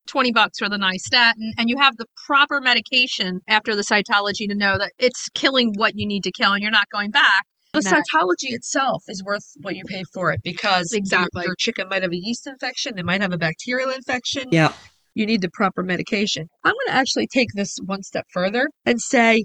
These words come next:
Speaker 2: buy good quality stock, healthy chickens from the get-go, from a
Speaker 1: Yeah.
Speaker 2: reputable
Speaker 3: Oh,
Speaker 2: breeder.
Speaker 3: absolutely. Yeah.
Speaker 1: That's gonna save you money in the long run,
Speaker 2: Yeah.
Speaker 1: for sure.
Speaker 2: Buying a bargain chicken for two dollars does not necessarily mean you're gonna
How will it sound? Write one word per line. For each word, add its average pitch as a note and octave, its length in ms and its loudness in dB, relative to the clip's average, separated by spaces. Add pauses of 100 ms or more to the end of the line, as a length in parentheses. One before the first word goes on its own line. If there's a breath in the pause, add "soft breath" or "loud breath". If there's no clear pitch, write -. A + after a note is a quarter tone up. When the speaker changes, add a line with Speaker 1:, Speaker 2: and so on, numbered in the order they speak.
(160)
Speaker 2:
buy C#4 280 6
good A3+ 280 2
quality B3+ 480 2
stock, - 540 2 (520)
healthy C4 400 0
chickens A#3+ 480 0
from G#3 160 0
the G3+ 80 -2
get-go, F#3 580 0
from G#3+ 140 0
a G#3 40 4
Speaker 1:
Yeah. F3+ 100 4
Speaker 2:
reputable A3 260 4
Speaker 3:
Oh, A#3 60 8
Speaker 2:
breeder. A3 100 8
Speaker 3:
absolutely. F#3+ 840 6 (240)
Yeah. E3 420 6
Speaker 1:
That's - 200 2
gonna C#4 140 2
save B3 280 4
you B3 80 0
money G#3 240 4
in G3 80 0
the F#3 80 0
long E3+ 280 -4
run, G3 100 4
Speaker 2:
Yeah. G3 180 6
Speaker 1:
for F3+ 100 -2
sure. E3+ 340 -4 (400)
Speaker 2:
Buying D#4+ 300 4
a D4+ 60 0
bargain C4 400 2
chicken D4 380 2
for A#3 140 -4
two A#3 120 0
dollars G#3+ 460 2
does F#3 220 -8
not G#3 160 0
necessarily G#3 680 -6
mean G3+ 360 -8
you're F3+ 140 -2
gonna F3+ 320 0